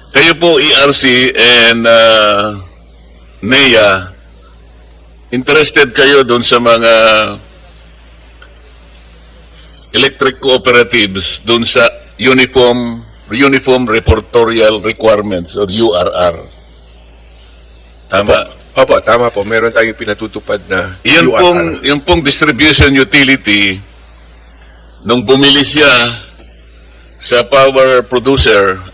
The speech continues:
Speaker 1: X amount, at nung makolekta niya, X amount, meron diferensya, eh. Di ba?
Speaker 2: Tama po yun.
Speaker 1: So, bumili siya sa supplier, nung singilin niya yung binenta niya, hindi niya ma-, ma-maximize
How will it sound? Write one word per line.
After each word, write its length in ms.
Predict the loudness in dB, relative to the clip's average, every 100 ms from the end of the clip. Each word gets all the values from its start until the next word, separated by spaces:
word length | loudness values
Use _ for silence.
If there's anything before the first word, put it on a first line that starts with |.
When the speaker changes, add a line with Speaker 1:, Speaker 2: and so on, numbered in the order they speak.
| -4
Speaker 1:
X 260 | -4 0 0
amount, 480 | 2 2 0 -4 -16 -20 -20 -20 -20 -20 -20 -20 -20 -20 -20 -20 -20 -4
at 160 | -4 0
nung 160 | 2
makolekta 640 | 2 4 4 2 2 0 2
niya, 160 | 0 0
X 160 | -2 -2
amount, 340 | 0 0 0 0
meron 240 | 0 -2
diferensya, 640 | -4 -4 -4 -2 -2 -2
eh. 40 | -6 -18 -20 -20 -20 -20 -20 -20
Di 160 | -8 -2
ba? 120 | 0 -2 -8 -20 -20 -20 -4
Speaker 2:
Tama 240 | 0 2 2
po 160 | 4
yun. 240 | 4 4 2
Speaker 1:
So, 160 | 0
bumili 400 | 0 0 0 0
siya 200 | 0 0
sa 180 | 2 2 4 4 2 0 -4 -10 -12
supplier, 800 | -4 -2 2 4 4 4 2 0 -8 -18 -20 -20 -20 -20 -20 -10
nung 160 | -2 0
singilin 440 | 2 2 2 2
niya 160 | 2 2
yung 80 | 2 0
binenta 440 | 2 0 2 0
niya, 520 | 2 2 0 -4 -10 -20 -20 -20 -8
hindi 320 | -4 0 0 2
niya 80 |
ma-, 320 | 2 0 0 -4
ma-maximize 800 | -4 -2 -2 -4 -6 -2 0 0